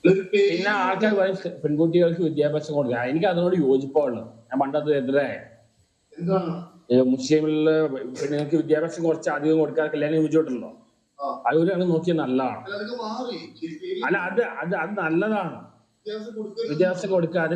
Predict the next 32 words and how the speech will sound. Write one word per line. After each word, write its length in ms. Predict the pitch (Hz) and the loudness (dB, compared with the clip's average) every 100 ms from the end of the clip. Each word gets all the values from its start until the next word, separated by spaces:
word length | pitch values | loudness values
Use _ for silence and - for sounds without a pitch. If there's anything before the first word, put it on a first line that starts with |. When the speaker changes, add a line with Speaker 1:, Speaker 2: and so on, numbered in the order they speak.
| 170 | 0
Speaker 2:
ചെറിയ 140 | 160 175 | 0 2
പ്രായത്തിൽ 220 | 160 160 | 0 0
കല്യാണം 180 | 151 156 | 0 0
ചെയ്ത് 140 | 156 | 0
വിടുന്നത് 220 | 151 151 131 | -2 -2 -2
നല്ലതാണ്. 340 | 131 143 123 - - - | 0 -2 -4 -14 -20 -10
Speaker 1:
നല്ലതാണെന്നാണ് 580 | 156 208 233 247 240 202 | -6 -4 -4 -6 -6 -8
പറയുന്നത്. 240 | 160 - 143 | -8 -2 2
Speaker 2:
ഞാൻ 80 | 165 | 2
നല്ലതാണ്. 240 | 156 139 120 139 | 0 -4 -6 -6
കാരണം, 340 | 147 131 131 - - _ _ _ _ - 120 | -4 -6 -10 -12 -20 _ _ _ _ -2 2
ആ, 20 | 123 123 123 123 127 135 | 4 6 4 2 0 -2
ഇന്ന് 160 | 160 175 165 | 0 0 0
പല 100 | 160 | -2
പെൺകുട്ടികൾക്കും 640 | 165 143 143 143 135 151 | -2 -2 -2 -2 -2 -6
നല്ല 140 | 139 139 127 | -4 -4 -2
വിദ്യാഭ്യാസം 440 | 123 131 131 151 123 | 0 0 -2 0 0
കൊടുത്ത്, 300 | 110 113 113 - - _ - | -2 -4 -6 -6 -18 _ -2
നല്ല 120 | 123 131 | -2 0
ഫ്രീഡം 380 | 135 127 139 127 | 0 2 0 0
കൊടുത്ത് 320 | 127 110 127 131 135 - - | -4 0 0 0 -4 -14 -2
വളർത്തിയിട്ട് 580 | 254 123 107 131 - 107 120 117 120 | 0 0 0 -2 -2 -8 -10 -10 -6
അവര് 220 | 123 131 135 | -2 -2 0
പേരന്റ്സ് 420 | 131 127 135 135 - 131 123 | 0 0 -2 -6 -8 -4 2
ജോ-, 180 | 135 135 131 | 2 2 0
ജോലിയിൽ 280 | 139 147 156 | 0 2 0
കിട്ടുമ്പോ, 360 | - 120 107 95 - - _ - | 0 -4 -6 -8 -16 -20 _ -4
സാമ്പത്തിക 360 | 120 127 139 156 170 - _ _ _ - | -2 -2 -6 -14 -18 -20 _ _ _ -4
ഫിനാൻഷ്യൽ 460 | 143 151 160 160 170 | -2 0 0 0 0
വെൽ 140 | 143 143 | 0 -4
ഓഫ് 140 | 139 135 | -6 -8
ആകുമ്പോ 240 | 110 95 | -8 -10